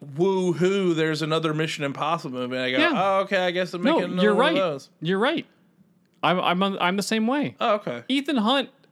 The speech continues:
Speaker 2: is, is, is, is just Tom Cruise running around
Speaker 1: Yeah,
Speaker 2: doing
Speaker 1: it's
Speaker 2: spy
Speaker 1: just
Speaker 2: stuff.
Speaker 1: not, yeah.
Speaker 2: It's not James
Speaker 1: I don't
Speaker 2: Bond.
Speaker 1: have any emotional connection to this franchise at all. But I think there are people out there that are like, "Mission Impossible, woo,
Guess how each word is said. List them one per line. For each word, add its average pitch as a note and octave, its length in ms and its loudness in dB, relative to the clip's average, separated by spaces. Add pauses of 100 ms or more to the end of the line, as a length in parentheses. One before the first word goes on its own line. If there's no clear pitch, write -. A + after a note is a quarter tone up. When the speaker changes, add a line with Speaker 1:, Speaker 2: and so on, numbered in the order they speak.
Speaker 2:
is, F3+ 360 0
is, F3 200 0
is, F#3 280 -6
is G3+ 120 -2
just A3+ 160 -4
Tom B3 220 0
Cruise C#4 580 -4
running A3 280 2
around B3+ 240 2
Speaker 1:
Yeah, G3 80 4
Speaker 2:
doing F#3 100 6
Speaker 1:
it's E3+ 120 0
Speaker 2:
spy C#4 180 4
Speaker 1:
just C4 160 2
Speaker 2:
stuff. C3 160 4
Speaker 1:
not, G#3 320 0
yeah. F3+ 340 2
Speaker 2:
It's F3 140 0
not C4+ 160 2
James C4+ 240 2
Speaker 1:
I E3+ 80 4
don't E3 160 6
Speaker 2:
Bond. F#3+ 180 6
Speaker 1:
have F#3+ 100 -4
any G#3+ 300 2
emotional F#3 420 2
connection C#3+ 420 -4
to B2+ 40 -2
this A#2+ 140 -10
franchise A#2 500 -10
at B2 160 -12
all. - 60 -20 (260)
But G#3 80 2
I A#3 80 2
think D#4 200 -4
there C#4+ 100 4
are B3 80 2
people C4 240 2
out G3+ 80 0
there G#3 100 2
that E3+ 60 2
are - 20 2
like, C3 240 2
"Mission A3 220 -2
Impossible, D#4+ 580 0
woo, D#4+ 160 4